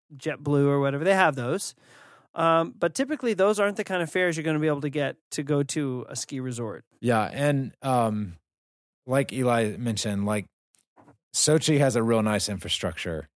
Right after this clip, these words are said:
Speaker 2: It, it feels like maybe a ski resort you would be used to more, uh, kinda higher, higher class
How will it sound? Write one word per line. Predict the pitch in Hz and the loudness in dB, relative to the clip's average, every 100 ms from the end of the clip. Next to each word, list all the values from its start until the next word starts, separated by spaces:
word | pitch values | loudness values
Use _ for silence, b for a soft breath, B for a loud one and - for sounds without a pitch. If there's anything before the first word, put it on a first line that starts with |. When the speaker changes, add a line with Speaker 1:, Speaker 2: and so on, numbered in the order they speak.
| - | -8
Speaker 2:
It, | 113 - - | -8 -8 -12
it | 120 | -10
feels | - - 123 123 110 - | -10 -2 2 4 2 0
like | 104 98 | -2 -2
maybe | 101 101 98 | -4 -2 0
a | 98 | 0
ski | - - 98 | -2 -2 -2
resort | 95 95 95 | -2 -4 -6
you | 95 95 | -6 -6
would | 87 | -6
be | 95 | -6
used | 87 92 - | -6 -6 -8
to | 101 92 | -6 -6
more, | 92 92 92 82 - _ _ _ _ _ | -4 -4 -6 -8 -14 _ _ _ _ _
uh, | 101 90 | -6 -4
kinda | 85 101 87 | -4 -6 -6
higher, | 92 92 90 90 | -4 -4 -4 -4
higher | - 98 90 | -6 -6 -6
class | - 90 90 90 - | -6 -4 -4 -4 -6